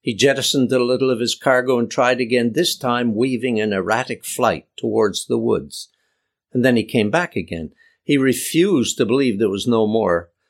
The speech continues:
but followed me complaining bitterly until I lost him in the trees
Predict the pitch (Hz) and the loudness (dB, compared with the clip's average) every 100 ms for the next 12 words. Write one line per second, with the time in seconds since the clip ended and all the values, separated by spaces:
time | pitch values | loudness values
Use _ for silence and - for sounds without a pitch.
0 | _ - 107 - 139 135 123 120 117 - | _ -8 -6 0 0 2 0 0 -2 0
1 | 113 101 131 135 127 123 85 135 127 87 | -2 -2 -2 -2 -2 -4 0 -2 0 -2
2 | 76 80 104 98 113 101 101 104 107 - | -2 -4 -4 0 2 2 2 2 2 0
3 | - 110 113 110 - 151 135 80 69 58 | 0 0 0 -2 -4 0 0 0 -4 -6
4 | - | -8